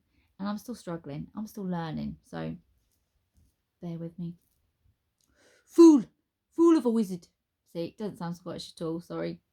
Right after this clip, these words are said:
muttered Spoon, shaking his head.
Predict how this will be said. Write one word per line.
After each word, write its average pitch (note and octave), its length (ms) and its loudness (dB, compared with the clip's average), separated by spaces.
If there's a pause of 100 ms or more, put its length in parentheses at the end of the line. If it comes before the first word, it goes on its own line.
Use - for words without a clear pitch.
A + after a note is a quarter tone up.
(1040)
muttered F#3 380 -10
Spoon, F3+ 460 -6 (240)
shaking F#3+ 420 -8
his F#3 140 -8
head. F3+ 280 -8